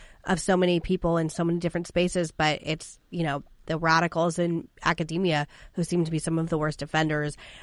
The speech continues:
I wanna, um, switch gears a little bit. I have been a fan of Ron DeSantis. I was really excited with the idea to voting for him.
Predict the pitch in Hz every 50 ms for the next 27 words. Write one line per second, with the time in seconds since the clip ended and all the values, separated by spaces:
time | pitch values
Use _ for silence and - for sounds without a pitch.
0 | - - - 202 214 220 226 226 226 220 214 170 151 190 175 165 160 170 165 -
1 | 220 196 - - - 175 165 170 175 180 170 - - - - - - - - -
2 | 202 180 185 180 180 180 170 180 175 175 175 - - - 214 214 220 247 262 254
3 | 247 233 233 220 196 180 175 - 185 180 180 180 175 170 - 180 175 180 185 185
4 | 180 170 165 180 170 160 165 165 165 165 - - 165 151 151 156 - 160 156 156
5 | 160 - - - - - - - - 185 190 202 185 202 196 196 196 180 - -
6 | 175 170 170 170 170 170 165 - 175 165 165 165 165 165 160 160 156 156 156 -
7 | - 175 165 156 151 147 165 175 175 190 202 196 196 190 185 180 175 160 170 170
8 | 170 165 160 160